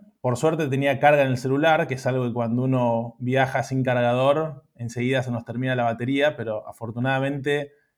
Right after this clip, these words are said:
tenía, tenía bastante para, para poder aprovechar el tiempo en el celular. Y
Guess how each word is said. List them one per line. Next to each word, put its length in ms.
tenía, 840
tenía 680
bastante 600
para, 560
para 240
poder 160
aprovechar 500
el 120
tiempo 220
en 60
el 40
celular. 560
Y 600